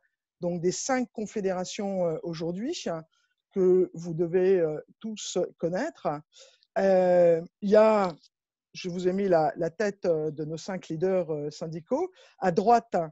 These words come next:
vous avez les syndicats d'opposition avec Philippe Martinez, euh, la C G T, et Yves Verrier,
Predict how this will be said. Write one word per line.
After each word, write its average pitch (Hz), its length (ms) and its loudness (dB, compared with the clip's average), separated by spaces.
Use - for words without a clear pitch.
vous 170 200 -6
avez 175 180 2
les 165 100 -2
syndicats 190 420 -4
d'opposition 180 680 -4
avec 180 260 -6
Philippe 185 280 -8
Martinez, 175 480 -4
euh, 147 680 -8
la 170 120 -2
C 185 160 -6
G 175 160 -6
T, 190 320 -2
et 202 260 4
Yves 180 180 -2
Verrier, 202 560 0